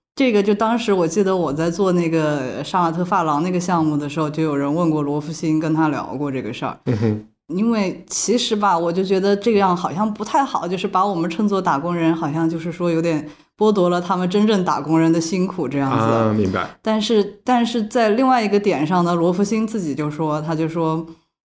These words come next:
Speaker 1: 他就说：“哇，我觉得，我觉得你们太苦了。” <laughs> 然后因为，
Speaker 2: 嗯。
Speaker 1: 因为他生活在广州，就是还，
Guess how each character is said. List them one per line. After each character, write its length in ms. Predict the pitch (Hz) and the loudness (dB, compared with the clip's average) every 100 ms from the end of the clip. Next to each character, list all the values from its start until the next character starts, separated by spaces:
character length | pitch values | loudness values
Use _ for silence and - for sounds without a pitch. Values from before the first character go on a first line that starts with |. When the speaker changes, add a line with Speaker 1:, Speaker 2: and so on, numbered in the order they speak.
| _ - | _ -8
Speaker 1:
他 80 | 185 | -2
就 160 | 180 | 2
说 380 | 175 180 180 170 | 0 0 0 2
：“哇， 200 | 170 156 | 2 2
我 120 | 151 | 0
觉 160 | 151 165 | -2 -2
得， 180 | 190 190 - | -2 -2 -4
我 140 | 165 | -4
觉 100 | 160 | 0
得 100 | 180 | 0
你 100 | 180 | 2
们 100 | 151 | 0
太 220 | 160 220 | 0 -2
苦 240 | 175 - 117 | -4 -6 -6
了。” 120 | 120 240 - - - | -2 -2 -2 -4 0
<laughs> 160 | - 294 | 0 4
然 120 | 311 | 2
后 240 | 294 294 | 2 2
因 180 | 277 285 | 4 6
为， 140 | 285 | 8
Speaker 2:
嗯。 200 | 294 277 247 | 8 6 4
Speaker 1:
因 40 | |
为 100 | 285 | 4
他 220 | 285 294 294 | 4 4 4
生 120 | 285 | 6
活 120 | 240 | 4
在 160 | 247 240 | 4 2
广 280 | 226 147 | 0 0
州， 180 | 160 196 | 0 0
就 160 | 208 202 | 2 2
是 160 | 196 190 | 2 0
还， 340 | 180 165 165 | 0 -2 -2